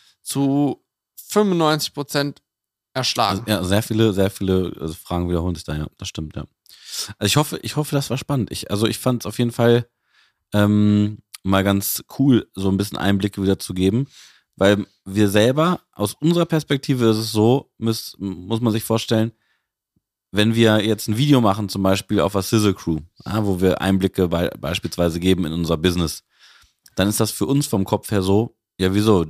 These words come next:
Speaker 2: wir haben der Community ja jetzt Einblick gegeben, theoretisch müsste es ja jeder wissen, aber es ist halt faktisch nicht so. Deswegen fand ich's, äh,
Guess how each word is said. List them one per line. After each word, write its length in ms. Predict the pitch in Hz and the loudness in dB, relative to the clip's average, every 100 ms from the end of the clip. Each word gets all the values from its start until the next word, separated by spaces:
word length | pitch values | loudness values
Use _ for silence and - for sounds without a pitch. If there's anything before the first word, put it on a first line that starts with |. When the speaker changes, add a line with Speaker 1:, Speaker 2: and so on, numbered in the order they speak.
| - | -4
Speaker 2:
wir 140 | 85 | -2
haben 120 | 90 98 | 0 0
der 100 | 95 | -4
Community 500 | - 98 101 - 98 | -2 -2 -2 -2 0
ja 100 | 95 | 2
jetzt 220 | 95 - | 0 -2
Einblick 460 | 98 101 101 - | -2 -2 -4 -8
gegeben, 440 | - 92 117 135 135 - | -4 -2 0 -4 -8 -6
theoretisch 460 | 101 95 104 - | -2 0 0 0
müsste 220 | 104 - - | -4 -4 -4
es 40 | |
ja 80 | 98 | -2
jeder 240 | 95 92 | 0 0
wissen, 180 | 101 - | -2 -6
aber 120 | 73 | -6
es 100 | 87 | -6
ist 200 | 107 - | -6 -6
halt 160 | 90 78 | -6 -6
faktisch 380 | - - - - | -10 -14 -14 -12
nicht 140 | - | -12
so. 180 | - - _ - - - - _ | -12 -14 _ -20 -20 -20 -20 _
Deswegen 440 | 92 98 101 107 101 | -6 2 4 4 2
fand 200 | 107 104 | 0 0
ich's, 120 | - | -4
äh, 180 | - | -6